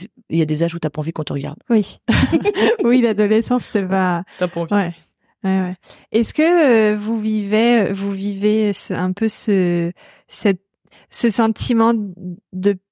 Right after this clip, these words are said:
Speaker 2: d'être exclu dans le sens où de pas être à sa place parce que physiquement, on n'est pas pareil que tous les gens autour de nous ? Est-ce que c'est un sentiment qu'on vit quand on est expatrié ou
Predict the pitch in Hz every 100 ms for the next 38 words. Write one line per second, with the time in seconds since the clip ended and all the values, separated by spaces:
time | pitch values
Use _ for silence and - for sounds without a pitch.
0 | _ _ _ _ _ _ _ - 196 196
1 | - 214 - - - 247 262 277 226 208
2 | - 240 240 - 214 196 190 208 196 -
3 | 202 202 214 233 208 - 190 190 180 180
4 | 196 220 226 190 175 175 196 196 202 196
5 | 185 185 202 - 190 - 185 180 185 190
6 | 180 - 170 165 160 - _ - 190 240
7 | 226 196 190 - 190 196 196 185 175 185
8 | 254 214 185 170 156 165 170 - 180 175
9 | - 180 196 247 - 185 180